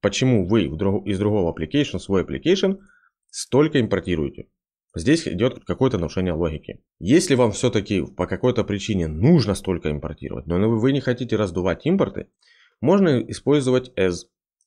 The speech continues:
К примеру, models as, ну пусть будет, к примеру, profile models. Это уже на крайний случай. Итак, для закрепления материала.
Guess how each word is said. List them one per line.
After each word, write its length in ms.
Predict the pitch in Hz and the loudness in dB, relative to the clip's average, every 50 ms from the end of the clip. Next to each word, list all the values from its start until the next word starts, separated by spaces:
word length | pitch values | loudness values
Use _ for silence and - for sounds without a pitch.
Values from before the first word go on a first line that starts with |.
| _ _ - | _ _ -4
К 20 | |
примеру, 560 | - 123 143 147 135 127 117 113 - - - _ - | 0 2 2 4 4 2 2 0 -2 -6 -10 _ -2
models 520 | 87 120 156 185 226 220 214 208 - - _ _ _ _ _ _ _ _ _ _ _ _ _ - | 0 2 4 4 6 4 4 4 0 -6 _ _ _ _ _ _ _ _ _ _ _ _ _ 2
as, 300 | 123 156 185 190 185 - - _ _ _ _ _ _ _ _ _ _ _ _ _ _ _ _ - | 2 4 4 2 0 -4 -10 _ _ _ _ _ _ _ _ _ _ _ _ _ _ _ _ -2
ну 120 | 120 147 | -2 -2
пусть 240 | 143 - 127 123 104 | 0 2 2 2 2
будет, 400 | 95 104 107 101 101 - - - - _ _ _ _ _ _ _ _ | 2 2 2 2 2 0 -2 -6 -20 _ _ _ _ _ _ _ _
к 40 | - | -4
примеру, 460 | 90 98 101 98 92 85 76 - - _ _ _ _ _ _ _ _ _ _ _ _ _ _ - | -2 0 2 2 2 0 -2 -4 -8 _ _ _ _ _ _ _ _ _ _ _ _ _ _ -4
profile 680 | - - - - 147 160 170 165 160 156 156 - - - - - _ _ _ _ _ _ _ _ _ _ _ _ _ - - 82 | -4 -2 0 2 2 4 4 4 4 2 -2 -6 -12 -20 -20 -20 _ _ _ _ _ _ _ _ _ _ _ _ _ -10 -4 -2
models. 460 | 87 90 82 85 80 76 - - - _ _ _ _ _ _ _ _ _ _ _ _ _ _ _ _ _ _ | -2 0 0 0 -2 -2 -4 -10 -14 _ _ _ _ _ _ _ _ _ _ _ _ _ _ _ _ _ _
Это 180 | - 135 151 170 | 0 2 4 4
уже 160 | 147 139 123 | 4 4 2
на 80 | 104 90 | 0 0
крайний 300 | - 110 117 123 127 113 | 2 2 2 2 2 -2
случай. 420 | - - 82 73 - - - - - _ _ _ _ _ _ _ _ _ _ - | -4 -4 -6 -6 -8 -8 -12 -14 -16 _ _ _ _ _ _ _ _ _ _ -8
Итак, 340 | - 120 110 104 92 82 | -4 -2 0 0 0 0
для 180 | 82 95 117 131 | 0 0 0 2
закрепления 520 | 123 107 - 95 95 - 104 110 113 104 | 0 0 -2 -4 -4 -2 0 0 0 0
материала. 560 | 92 90 85 95 90 90 82 76 - - - | 0 -2 -2 -2 -2 -2 -2 -4 -6 -8 -12